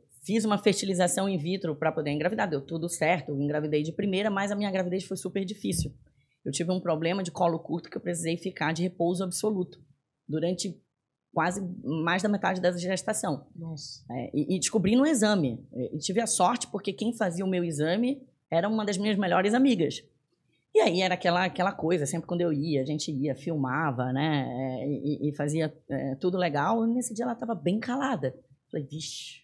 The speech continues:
Speaker 2: Entendeu?
Speaker 1: Mas eu já tinha ouvido o coração, então eu falei, "Não, o que que tá acontecendo, né?" E, e ela falou, "Ó, eu quero, quero ligar pro teu médico,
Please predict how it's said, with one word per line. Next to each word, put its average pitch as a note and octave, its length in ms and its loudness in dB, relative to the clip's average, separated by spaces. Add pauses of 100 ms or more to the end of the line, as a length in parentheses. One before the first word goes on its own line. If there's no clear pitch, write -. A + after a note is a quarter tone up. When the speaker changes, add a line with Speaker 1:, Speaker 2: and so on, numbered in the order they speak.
(180)
Speaker 2:
Entendeu? C3 400 -6
Speaker 1:
Mas C3+ 120 4
eu D3+ 60 4
já E3 100 4
tinha G#3 180 0
ouvido G#3 180 2
o - 60 0
coração, F3 480 2
então D3+ 200 0
eu F3 60 0
falei, E3+ 220 -4
"Não, D3 120 -2
o A#2 280 -8
que - 120 -10
que - 100 -12
tá - 80 -4
acontecendo, F3 580 -2
né?" C3+ 120 -4 (800)
E, B2+ 240 -2
e C#3 60 2
ela C3+ 120 0
falou, D3 200 -4
"Ó, C3+ 200 0
eu B2 140 -6
quero, D3+ 540 -2 (380)
quero D3+ 160 0
ligar D#3 180 0
pro - 100 -10
teu F#3+ 80 -2
médico, G3 440 -2